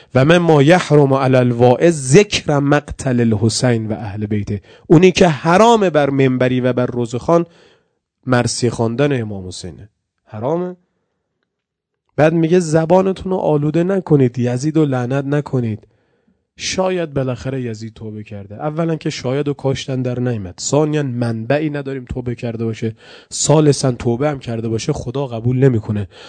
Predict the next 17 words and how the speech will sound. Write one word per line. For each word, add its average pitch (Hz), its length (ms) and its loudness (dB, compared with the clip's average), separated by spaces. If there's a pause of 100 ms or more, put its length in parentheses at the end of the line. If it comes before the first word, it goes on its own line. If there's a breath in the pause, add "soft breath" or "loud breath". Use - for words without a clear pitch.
(160 loud breath)
چون 131 180 2
امام 120 280 2
صادق 127 380 0
علیه 120 140 0
السلام 123 400 0
فرمود، 127 380 -2
حدیث 127 400 -4
داریم 113 200 -2
کامل 131 340 0
و 117 80 0
زیارات، 113 380 -4
خدا 143 460 2
اگر 135 340 -2
تمام 190 640 4
بندگانش 160 640 2
رو 151 60 2
ببخشه، 143 560 0